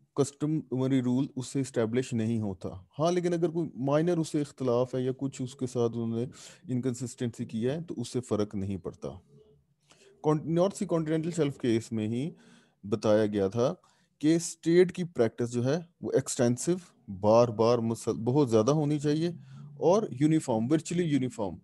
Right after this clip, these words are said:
ज़्यादातर, कंप्लीट यूनिफॉर्मिटी नहीं, लेकिन ज़्यादातर यकसा ही होनी चाहिए इस प्रोविजन के लिहाज से। तीसरा बेटा जनरलिटी का already थोड़ी इसके बात हो चुकी हुई है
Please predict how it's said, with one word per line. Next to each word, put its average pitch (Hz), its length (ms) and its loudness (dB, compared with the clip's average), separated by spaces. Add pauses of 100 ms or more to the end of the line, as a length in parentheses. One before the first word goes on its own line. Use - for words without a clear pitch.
(140)
ज़्यादातर, 156 800 4 (320)
कंप्लीट 151 360 2
यूनिफॉर्मिटी 151 580 0
नहीं, 170 140 -2
लेकिन 165 500 -4
ज़्यादातर 143 520 4
यकसा 147 400 0
ही 156 100 2
होनी 120 260 2
चाहिए 120 280 -2
इस - 220 -6
प्रोविजन 104 420 -4
के 160 180 -6 (200)
लिहाज 95 360 -2
से। 90 240 -14 (1040)
तीसरा 202 260 4
बेटा 202 180 6
जनरलिटी 151 680 6
का 143 100 2
already 127 420 6 (100)
थोड़ी 123 160 2
इसके 120 220 -6
बात 107 280 2
हो 110 160 -4
चुकी 123 240 -6
हुई 110 220 -2
है 113 180 -4